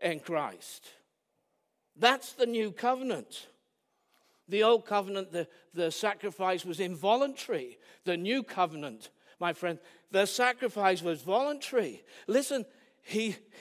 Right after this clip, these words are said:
what did he say? "For the joy that was set before him, he endured the cross." For the joy. God, he just doesn't want us to be forgiven. He wants us.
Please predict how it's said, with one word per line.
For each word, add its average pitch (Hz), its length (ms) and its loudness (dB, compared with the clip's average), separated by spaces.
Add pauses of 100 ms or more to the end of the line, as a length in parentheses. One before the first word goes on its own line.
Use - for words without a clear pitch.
what 233 160 -4
did 262 100 -4
he 240 120 -6
say? 247 280 0 (280)
"For 208 200 -2
the 208 140 4
joy 220 680 2 (360)
that 196 200 4
was 190 140 -4
set 190 380 -2
before 175 480 0
him, 135 240 -2 (760)
he 180 200 4
endured 170 420 -2
the 135 80 -10
cross." 151 300 -8
For 294 140 -12
the 285 260 -2
joy. 294 640 0 (1120)
God, 262 100 -6 (560)
he 285 140 4
just 277 240 -2
doesn't 220 280 -4
want 190 200 -4
us 175 160 -6
to - 80 -20
be 151 100 -6
forgiven. 240 540 -2 (220)
He 190 120 -2
wants 135 340 -10 (120)
us. - 600 -6